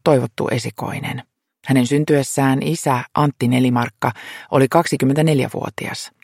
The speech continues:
äiti Kerttu vuoden nuorempi. Antti oli valmistunut teknillisestä korkeakoulusta konetekniikan diplomi-insinööriksi vuonna tuhat yhdeksänsataaneljäkymmentäseitsemän.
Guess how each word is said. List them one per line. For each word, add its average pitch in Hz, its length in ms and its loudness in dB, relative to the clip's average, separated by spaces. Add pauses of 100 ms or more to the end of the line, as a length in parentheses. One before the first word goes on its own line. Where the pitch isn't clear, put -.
(180)
äiti 135 320 2
Kerttu 147 560 0
vuoden 139 320 4
nuorempi. 113 560 -6 (920)
Antti 156 300 4
oli 135 180 2
valmistunut 139 580 0 (120)
teknillisestä 160 640 0
korkeakoulusta 131 960 -2
konetekniikan 135 800 0
diplomi-insinööriksi 131 1080 0 (440)
vuonna 131 200 4
tuhat 127 220 -2
yhdeksänsataaneljäkymmentäseitsemän. 131 2000 -2